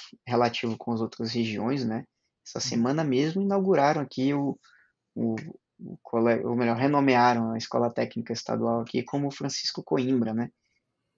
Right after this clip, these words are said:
Speaker 1: Que fundou aquela associação do estudante universitário do Médio Amazonas, se não me engano, é, acho que é isso aí, a selma.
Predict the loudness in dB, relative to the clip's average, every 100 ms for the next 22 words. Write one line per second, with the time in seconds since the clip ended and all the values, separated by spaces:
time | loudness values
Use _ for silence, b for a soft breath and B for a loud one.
0 | _ -6 -2 -2 -4 -2 0 2 2 0
1 | -2 -2 -4 -4 -4 -4 -4 -4 -4 -6
2 | -6 -6 -4 -4 -4 -4 -4 0 2 2
3 | 0 -4 b b b b b b _ _
4 | -4 0 2 4 4 2 0 -4 -12 _
5 | _ _ _ _ -2 0 2 2 2 0
6 | 0 -2 -4 -2 -2 -2 -10 -16 -10 -6
7 | -2 -2 -2 -4 -4 -2 -2 0 -4 -6
8 | b b b b b b _ -6 -4 -2
9 | 2 4 2 -2